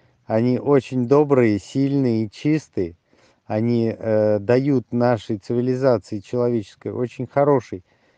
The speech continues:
импульс на развитие науки, искусства, технологий, знания.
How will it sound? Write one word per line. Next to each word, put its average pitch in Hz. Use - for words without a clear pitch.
импульс 131
на 123
развитие 123
науки, 120
искусства, 117
технологий, 123
знания. 107